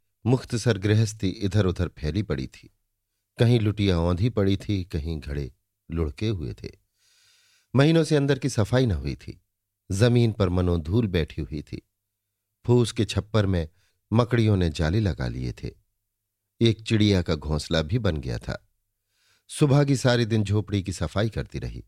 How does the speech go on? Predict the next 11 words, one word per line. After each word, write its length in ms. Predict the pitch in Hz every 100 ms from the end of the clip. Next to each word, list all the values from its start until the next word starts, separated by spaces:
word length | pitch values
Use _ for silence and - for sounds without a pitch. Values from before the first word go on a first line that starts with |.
| _ _ _ _ _ _
शाम 380 | - - 104 104
को 160 | 98 90
वही 240 | 82 82
घर, 260 | 76 101 85
जो 340 | 87 73 - _ _ _ 101
बिन 260 | 123 117
घरनी 380 | 95 95 95 95
घर 200 | 82 82
भूत 420 | 73 69 104 107
का 160 | - 82
डेरा 360 | 76 65 55